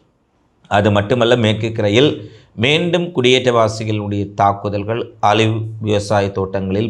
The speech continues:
பாலஸ்தீன விவசாயிகள் மீது நடைபெற்றிருக்கின்றது. பல இடங்களில் விவசாயிகளுடைய விளைநிலங்கள் மிகப்பெரிய அளவில் பாதிக்கப்பட்டுள்ளது என்ற செய்தியும் தற்போது வெளியாக இருக்கின்றது. இந்நிலையில், ஹமாஸ் இயக்கத்தினர் இன்று ஒரு அறிவிப்பை விடுத்திருக்கின்றார்கள்.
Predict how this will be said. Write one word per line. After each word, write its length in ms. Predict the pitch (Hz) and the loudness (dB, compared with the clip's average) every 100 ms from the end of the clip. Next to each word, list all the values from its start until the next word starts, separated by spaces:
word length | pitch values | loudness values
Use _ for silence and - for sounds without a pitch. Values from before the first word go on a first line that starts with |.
| 110 | 0
பாலஸ்தீன 400 | 101 101 98 98 | 0 0 -4 -4
விவசாயிகள் 520 | 92 95 101 98 95 92 | -2 -2 0 0 0 -4
மீது 140 | 95 90 | -4 -4
நடைபெற்றிருக்கின்றது. 720 | 87 90 95 95 - 90 104 139 110 - _ _ - | -4 -6 -8 -10 -8 -2 2 2 -2 -16 _ _ 0
பல 260 | 113 147 156 - | 2 4 4 2
இடங்களில் 480 | 127 120 120 120 135 113 | 0 0 0 -2 -2 -2
விவசாயிகளுடைய 800 | 113 113 113 110 113 110 110 107 98 | -4 -2 0 0 -4 -6 -4 -4 0
விளைநிலங்கள் 800 | 110 143 156 139 120 110 127 131 113 101 - - _ - | 2 2 2 0 0 2 2 4 2 -2 -8 -20 _ -2
மிகப்பெரிய 420 | 110 113 113 110 104 | 0 0 0 0 2
அளவில் 240 | 110 131 - | 2 -2 2
பாதிக்கப்பட்டுள்ளது 880 | 220 - 175 170 147 123 120 117 107 104 | 4 4 0 -6 -6 -6 -6 -8 -8 -10
என்ற 140 | 101 - | -10 -10
செய்தியும் 400 | 101 98 98 127 - - _ - | -8 -4 -4 -4 -6 -14 _ 0
தற்போது 360 | 92 95 110 104 | 0 0 0 2
வெளியாக 280 | 98 104 98 92 | 2 2 2 -2
இருக்கின்றது. 400 | - 92 98 156 - - - _ _ _ | -6 -2 2 2 0 -14 -20 _ _ _
இந்நிலையில், 600 | 147 170 175 160 151 170 123 | 0 2 4 6 6 4 2
ஹமாஸ் 400 | 127 143 185 - 156 | 2 4 2 0 -2
இயக்கத்தினர் 500 | 135 127 131 147 165 131 | -2 -4 -4 -2 -2 -4
இன்று 180 | 123 120 117 | -4 -4 -4
ஒரு 100 | 101 | -2
அறிவிப்பை 360 | 107 120 110 110 | -4 -8 -8 -6
விடுத்திருக்கின்றார்கள். 800 | 101 - 98 90 90 82 - | -6 -8 -10 -10 -6 -6 -8